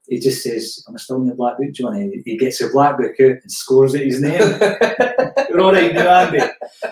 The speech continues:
Speaker 1: So there's great stories about Johnny Doyle, and he's one of the guys who was taken too soon, and he's up there. You know, he's, he's got legendary status, Johnny Doyle.
Speaker 2: Oh, definitely. I mean,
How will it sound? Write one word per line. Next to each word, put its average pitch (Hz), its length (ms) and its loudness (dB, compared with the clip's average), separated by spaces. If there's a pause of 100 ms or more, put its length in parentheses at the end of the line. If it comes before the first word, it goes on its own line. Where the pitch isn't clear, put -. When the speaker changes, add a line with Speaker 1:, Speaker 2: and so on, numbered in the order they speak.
Speaker 1:
So 151 200 0
there's 147 260 0
great 170 320 2
stories 156 440 -2
about 135 280 -2
Johnny 139 320 -2
Doyle, 123 420 -2
and 131 140 -4
he's 127 160 -4
one 165 140 -12
of 165 60 -10
the 139 160 -6
guys 120 280 -4
who - 80 -20
was - 180 -20
taken 135 340 -8
too 113 160 -12
soon, 104 360 -14 (320)
and 110 100 -16
he's 110 160 -14
up 120 200 -10
there. 104 260 -6 (220)
You 107 100 -12
know, 110 100 -4
he's, - 160 -8
he's - 100 -10
got 214 160 0
legendary 208 380 0
status, - 360 -4
Johnny 185 280 -8
Doyle. - 200 -8 (100)
Speaker 2:
Oh, - 100 -8
definitely. 202 540 -2
I 202 80 4
mean, 185 260 2